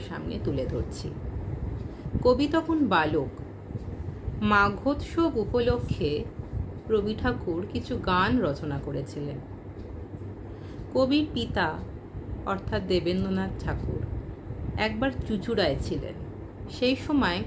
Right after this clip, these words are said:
কবি এবং তার জ্যোতি দাদাকে তিনি ডেকে পাঠালেন। মাঘোৎসব উপলক্ষে যে কটি গান তিনি লিখেছিলেন,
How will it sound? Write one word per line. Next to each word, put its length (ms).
কবি 340
এবং 380
তার 280
জ্যোতি 300
দাদাকে 600
তিনি 240
ডেকে 320
পাঠালেন। 400
মাঘোৎসব 680
উপলক্ষে 640
যে 260
কটি 220
গান 520
তিনি 220
লিখেছিলেন, 680